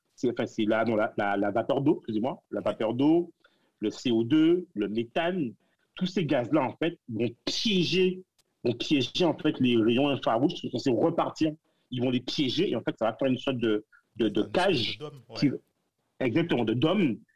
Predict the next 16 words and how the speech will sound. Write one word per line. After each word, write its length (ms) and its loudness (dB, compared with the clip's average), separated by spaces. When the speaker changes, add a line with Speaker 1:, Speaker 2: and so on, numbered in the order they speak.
Speaker 1:
et 100 -2
qui 180 -4
va, 160 0
en 120 -4
fait, 180 -4
réchauffer. 800 -2
Et, 80 -2
en 40 -6
fait, 160 -2
ça 200 -6
accentue, 580 -4
justement, 500 -2
ça 200 -2
accentue, 600 0
en 140 2
fait, 160 0